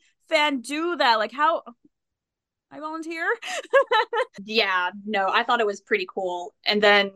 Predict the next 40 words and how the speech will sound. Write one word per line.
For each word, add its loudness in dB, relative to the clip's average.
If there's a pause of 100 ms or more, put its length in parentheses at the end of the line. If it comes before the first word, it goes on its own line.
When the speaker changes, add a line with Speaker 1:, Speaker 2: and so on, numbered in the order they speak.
(240)
Speaker 2:
I 2
think 4 (140)
their 6
other, 2 (120)
they 4
only 2
had 0
two -4
music -4
videos -6
for 6
Speaker 1:
Yep, -12 (160)
only 0
Speaker 2:
Veil, 4
Speaker 1:
two -4
Speaker 2:
right? 2
Speaker 1:
for -4
Speaker 2:
'Cause -4
Speaker 1:
this -2
Speaker 2:
the -4
other 2
one 0
was 0
Speaker 1:
When -4
Speaker 2:
When 4
Speaker 1:
They -2
Speaker 2:
They 0
Speaker 1:
Call -2
Speaker 2:
Call 4
Speaker 1:
My -2
Speaker 2:
My 0
Name, 0
the -2
Speaker 1:
Name. -10 (260)
Speaker 2:
live. -4 (120)
Speaker 1:
Two -10
videos. -10
Yep, -10
Wake -10
Up -4